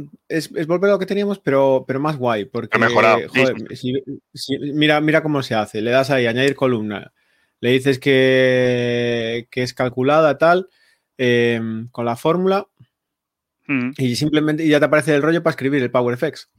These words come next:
Speaker 2: La expresión,
Speaker 1: Eh,
Speaker 2: sí,
Speaker 1: le
Speaker 2: sí, sí,
Speaker 1: pones
Speaker 2: no,
Speaker 1: ahí.
Speaker 2: brutal.
Speaker 1: Es que es súper sencillo, tío. Esto, claro, con, y con un poco de IntelliSense ahí, o de, bueno, como, como leche se llama, es el, el rollo para Power Effects, que no, no sé si ya, no creo que se llame IntelliSense, pero
Speaker 2: Power Clever, Power Clever se llama.
Speaker 1: Ah,
Speaker 2: Clippy,
Speaker 1: eso.
Speaker 2: Clippy, es Clippy, es Clippy, es Clippy.
Speaker 1: Es,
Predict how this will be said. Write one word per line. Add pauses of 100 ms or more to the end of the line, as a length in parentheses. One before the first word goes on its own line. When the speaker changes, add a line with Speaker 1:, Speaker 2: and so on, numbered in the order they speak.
(100)
Speaker 2:
La
expresión,
Speaker 1:
Eh,
Speaker 2:
sí,
Speaker 1:
le
Speaker 2:
sí,
sí,
Speaker 1:
pones
Speaker 2:
no,
Speaker 1:
ahí.
Speaker 2:
brutal.
Speaker 1:
Es
que
es
súper
sencillo,
tío.
Esto, (500)
claro,
con,
y
con
un
poco
de
IntelliSense
ahí,
o
de,
bueno,
como, (180)
como
leche
se
llama,
es
el,
el
rollo
para
Power
Effects,
que
no,
no
sé
si
ya, (120)
no
creo
que
se
llame
IntelliSense,
pero
Speaker 2:
Power
Clever, (120)
Power
Clever (240)
se
llama.
Speaker 1:
Ah,
Speaker 2:
Clippy,
Speaker 1:
eso.
Speaker 2:
Clippy,
es
Clippy,
es
Clippy,
es
Clippy.
Speaker 1:
Es,